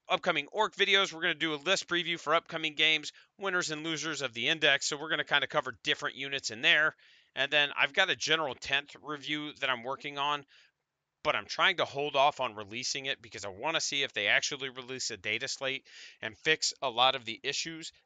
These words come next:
that are happening in tenth right now. Uh, and, you know, it's one of those where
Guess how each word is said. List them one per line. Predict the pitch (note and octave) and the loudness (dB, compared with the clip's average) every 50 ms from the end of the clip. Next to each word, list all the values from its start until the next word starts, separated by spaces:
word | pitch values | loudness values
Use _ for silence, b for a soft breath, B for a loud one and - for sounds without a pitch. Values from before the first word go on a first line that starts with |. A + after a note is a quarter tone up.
| b | b
that | - C3 B2 A2+ | -4 -4 -2 -2
are | G#2+ | 0
happening | G#2 B2 C3 C#3 - D3 C#3+ C#3 C#3+ | 0 2 0 0 0 -2 -4 -4 -6
in | C#3 B2 | -8 -10
tenth | - C#3+ C#3+ C#3+ C3+ - - | -8 -6 -6 -6 -6 -6 -4
right | C#3 C#3 C3+ - - | -2 0 0 0 0
now. | C3 C#3 C3+ C3+ C#3 - b b b b b b b b - | 0 0 0 0 -4 -8 b b b b b b b b -8
Uh, | G#2 G#2 A2+ A2+ A2 G#2+ G#2 - - | -6 -4 -2 0 0 -2 -2 -2 0
and, | B2 B2+ B2+ B2+ B2 B2 A#2 - - _ - - _ A1+ - G1+ - | 4 4 6 6 6 4 2 0 -8 _ -20 -20 _ -20 -20 -20 -12
you | G2+ D3 D3+ | -6 -2 -2
know, | D3+ C#3+ C3 - - - _ - | -2 -2 -2 -6 -12 -20 _ -8
it's | C3+ C#3+ - D#3+ | -8 -6 -4 -4
one | G3 A3+ | -4 -2
of | A3+ G3+ | 0 0
those | G3+ F#3 C#3+ D3 | 0 0 -2 -2
where | D#3 D#3+ D#3 D3+ C#3 | -2 -2 -2 -2 -2